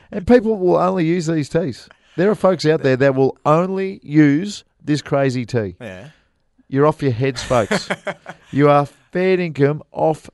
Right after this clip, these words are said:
Speaker 1: your rockers if you think this works.
Speaker 2: Well, how? So, all right. Well, let's suppose
Speaker 1: You tell me how it
Speaker 2: suppose
Speaker 1: would work.
Speaker 2: Suppose it does work,
Speaker 1: <laughs>
Speaker 2: and it doesn't. No, but I'm saying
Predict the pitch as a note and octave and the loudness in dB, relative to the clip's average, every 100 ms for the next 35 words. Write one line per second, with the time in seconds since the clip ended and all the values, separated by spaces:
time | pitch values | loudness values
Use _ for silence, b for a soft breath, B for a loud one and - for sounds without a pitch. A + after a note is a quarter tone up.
0 | _ - C#3 D3 D3+ D3+ - - B2+ C#3+ | _ -6 0 4 4 2 -6 -8 0 0
1 | D#3 C#3+ G#2+ F2+ - - B2 A#2+ C#3+ C3 | 0 -2 -4 -6 -12 -10 -8 -8 -8 -6
2 | A#2+ - G#2+ F#2 - - _ _ _ _ | -8 -4 -4 -4 -6 -20 _ _ _ _
3 | _ _ _ - C#4+ - - _ _ _ | _ _ _ -16 -14 -14 -18 _ _ _
4 | - E3+ G3 A#3+ A3+ - C3+ D3 G2 B2 | -20 -16 -8 -6 -6 -10 -10 -8 -6 -8
5 | D#2+ - D#3+ E3+ G3+ A3 - G#3 F3+ G#3+ | -10 -12 -6 -6 -6 -8 -6 0 4 4
6 | A3 E3+ G3 F3+ D#3 F3 F3 D#3 C3+ C3 | 2 2 2 4 2 2 2 2 2 0
7 | A2+ G#2+ F#2 - D#3+ D#3 A2 G2+ A#2+ A#2+ | 2 0 0 -6 -8 -8 -14 -12 -10 -10
8 | A2 A2 - - - _ C#3+ - G3+ - | -14 -18 -18 -20 -20 _ 0 6 6 6
9 | C#3+ A#2 C#3+ A2+ B2+ D3 - E3 E3+ - | -2 -2 -6 -6 -6 -4 -4 -6 -4 -4
10 | F3 A#2 | -4 -6